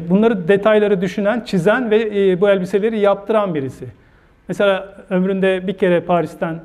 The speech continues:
dışarı çıkıyor. Gezi amaçlı olarak çıkıyor. Londra'ya gidiyor. Londra'da yaptığı ilk şey, e, yün kumaşlar aramak, bulmak, satın almak. Yani öyle de bir zevki var, e, Fikret Mala'nın.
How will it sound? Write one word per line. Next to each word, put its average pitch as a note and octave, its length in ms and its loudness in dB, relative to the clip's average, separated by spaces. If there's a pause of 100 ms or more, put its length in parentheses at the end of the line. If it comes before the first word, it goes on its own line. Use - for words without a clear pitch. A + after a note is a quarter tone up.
(220)
dışarı F3+ 300 -6
çıkıyor. D3 380 -8 (920)
Gezi E3+ 240 4
amaçlı D3 440 -2
olarak C#3 340 -8
çıkıyor. G3+ 380 -6 (320)
Londra'ya E3+ 420 2
gidiyor. D3 300 0
Londra'da G3+ 440 2
yaptığı G3 340 2
ilk G#3+ 220 -4
şey, A3+ 300 -2 (800)
e, F3 80 0 (420)
yün G#3+ 180 2
kumaşlar F3+ 580 0 (380)
aramak, D3 460 0
bulmak, E3+ 260 -4
satın D#3+ 300 -2
almak. B2+ 340 -10 (340)
Yani F3 140 -6
öyle G#3+ 240 2
de F#3 100 2
bir F#3 60 0
zevki F#3 400 0
var, E3 280 -2 (180)
e, D3 240 -4
Fikret D#3 380 -6
Mala'nın. D3 500 -6